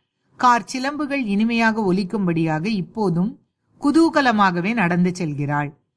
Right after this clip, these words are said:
காட்டில் ராமனுடைய தோளை பற்றி கொண்டு செல்லும் அவள் யானை மற்றும் சிங்கம் புலிகளை கண்டு அஞ்சுவதே இல்லை.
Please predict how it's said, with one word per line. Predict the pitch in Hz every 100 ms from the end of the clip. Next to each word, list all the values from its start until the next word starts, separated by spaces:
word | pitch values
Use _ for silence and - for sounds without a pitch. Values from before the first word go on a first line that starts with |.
| _ _
காட்டில் | 220 220 240 285 277
ராமனுடைய | 196 185 226 247 214 190 180
தோளை | 190 208 214
பற்றி | 175 156 175
கொண்டு | 175 156 165
செல்லும் | - 147 147
அவள் | 147 147 233 294 _ _ _ _
யானை | 196 214 233 262 285
மற்றும் | 285 233 180 226 233
சிங்கம் | - 214 214 226
புலிகளை | 196 190 196 196 185
கண்டு | 180 160 220
அஞ்சுவதே | 190 175 185 156 170
இல்லை. | 190 139 143 143